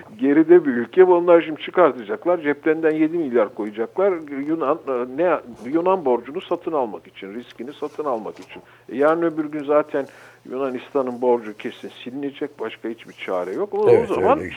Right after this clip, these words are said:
Speaker 1: Slovaklar da bir bölümünü ödemiş olacaklar. E, bunu istemiyorlar. Yani buradaki o dayanışma meselesi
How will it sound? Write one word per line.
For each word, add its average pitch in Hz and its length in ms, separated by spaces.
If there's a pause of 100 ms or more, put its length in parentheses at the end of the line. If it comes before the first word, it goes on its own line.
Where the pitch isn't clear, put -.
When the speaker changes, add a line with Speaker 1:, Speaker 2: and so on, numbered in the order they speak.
Speaker 1:
Slovaklar 339 600
da 294 120
bir 170 140
bölümünü 123 360
ödemiş 101 420
olacaklar. - 540 (440)
E, - 80
bunu 226 160
istemiyorlar. 269 680
Yani 180 400
buradaki 262 440
o 135 180
dayanışma 180 560
meselesi 120 720